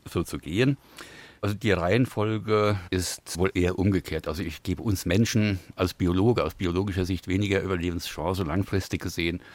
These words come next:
als die Honigbiene zu erwarten hat.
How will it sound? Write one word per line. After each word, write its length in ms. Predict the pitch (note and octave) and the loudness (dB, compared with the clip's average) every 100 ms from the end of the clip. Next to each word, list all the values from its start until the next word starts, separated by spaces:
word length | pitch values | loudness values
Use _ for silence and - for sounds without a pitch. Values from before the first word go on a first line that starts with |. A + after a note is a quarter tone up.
| - - - - | -20 -20 -20 -10
als 240 | - D#2 - | -4 -4 -2
die 100 | E2 | 0
Honigbiene 680 | D#2+ F2 - D2+ D2 C#2+ | 2 0 0 -4 -4 -4
zu 140 | D2+ - | -6 -8
erwarten 400 | C2 B1+ - C2+ | -6 -6 -8 -14
hat. 240 | C2+ - | -16 -18